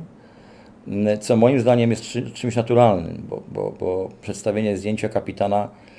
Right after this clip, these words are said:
mm, i porównanie go, y, y, mogłoby świadczyć, że ci panowie się zamienili, y, w tym kokpicie, prawda? E, i, i na tym miejscu siedział, y, y, kapitan, a nie drugi pilot, co zresztą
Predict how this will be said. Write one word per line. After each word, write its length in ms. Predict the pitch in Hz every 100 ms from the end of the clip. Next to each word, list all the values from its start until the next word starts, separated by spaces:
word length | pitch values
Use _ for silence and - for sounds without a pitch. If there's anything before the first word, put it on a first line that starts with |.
| - _
mm, 220 | 101 101 113
i 100 | 101
porównanie 540 | 110 110 110 135 120
go, 320 | 104 101 -
y, 240 | 101 110 104
y, 120 | 107 117
mogłoby 540 | 113 113 113 117 110
świadczyć, 400 | - 117 - 107
że 100 | 113
ci 120 | 120
panowie 340 | 120 120 120 117
się 100 | 120
zamienili, 560 | 131 156 202 127 107 101 101 107
y, 60 | 98
w 40 |
tym 140 | - 101
kokpicie, 600 | 95 - 90 - 110 131
prawda? 520 | 107 95 110 139 - - - - - - _ -
E, 160 | 107
i, 380 | - 113 113 120
i 20 |
na 140 | 113 113
tym 160 | 120
miejscu 300 | 113 110 113
siedział, 420 | 117 104 110 113 - 120 -
y, 40 | 123
y, 240 | 120 - -
kapitan, 580 | - - 113 113 107 107 107 -
a 80 | 101
nie 140 | 107
drugi 240 | 104 110 120
pilot, 300 | 160 127 -
co 160 | -
zresztą 340 | 139 147 147